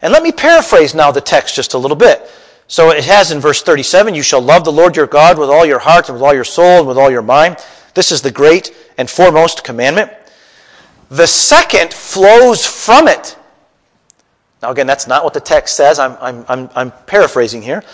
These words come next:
But is this perhaps what Jesus means? That the second flows from it, "You shall love your neighbor as yourself." So that maybe Jesus is setting up this first commandment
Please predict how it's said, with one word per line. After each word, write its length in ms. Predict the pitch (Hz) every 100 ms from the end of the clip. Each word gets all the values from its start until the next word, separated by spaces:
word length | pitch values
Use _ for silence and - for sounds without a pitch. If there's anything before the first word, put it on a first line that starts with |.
| - - -
But 140 | 170
is 100 | 170
this 140 | 185
perhaps 380 | - 185 147 135
what 120 | 170
Jesus 380 | 135 139 151 160
means? 300 | 247 202 117 - _ -
That 140 | 185
the 80 | 180
second 480 | - - - 196 175
flows 440 | - 214 196 165
from 340 | - - 302 277
it, 140 | 143
"You 120 | 160
shall 240 | 190 208 170
love 240 | 196 190
your 140 | 170 151
neighbor 580 | 165 254 220 120 - _ _ -
as 200 | 175 156
yourself." 580 | 185 - 254 127 - _ _ _ _ _ _ _ _ _ _ _ _ _ _ _ _
So 140 | -
that 100 | 254
maybe 320 | 226 359 320 208
Jesus 460 | 233 262 226 180
is 200 | 208 175
setting 300 | - 277 233
up 140 | 220 202
this 260 | 170 -
first 380 | - 330 - -
commandment 540 | 202 180 190 135 165